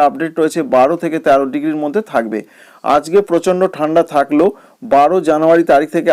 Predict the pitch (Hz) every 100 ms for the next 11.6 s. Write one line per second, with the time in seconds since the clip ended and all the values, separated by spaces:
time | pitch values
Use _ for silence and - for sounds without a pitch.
0 | 131 135 - 156 - 160 131 127 147 143
1 | 156 151 127 131 139 - 131 127 127 143
2 | 175 - 175 180 185 160 120 120 113 113
3 | - _ - _ - 170 170 165 170 180
4 | 175 170 147 147 156 160 160 135 147 -
5 | 156 147 160 156 139 139 143 160 - 160
6 | 151 - 143 151 156 156 - 180 208 214
7 | - 185 139 147 147 143 147 160 185 185
8 | _ 220 202 165 151 135 131 - 139 131
9 | 156 151 156 170 202 _ _ _ 131 147
10 | 165 165 180 175 170 151 143 180 170 156
11 | 180 151 143 156 - 175